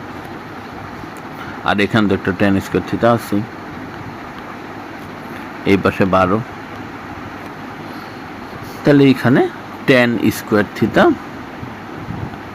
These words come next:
plus ট্যান to the power four theta is equal to twelve। বা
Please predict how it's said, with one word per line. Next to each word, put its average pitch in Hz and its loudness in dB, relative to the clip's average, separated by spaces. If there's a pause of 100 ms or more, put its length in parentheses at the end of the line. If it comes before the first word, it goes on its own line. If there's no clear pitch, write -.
(1600)
plus 104 6 (240)
ট্যান 110 6 (140)
to 113 6 (100)
the 104 6
power 98 6
four 107 4 (120)
theta 131 4 (3750)
is 92 0
equal 104 4
to 110 2 (100)
twelve। - 2 (1800)
বা - 2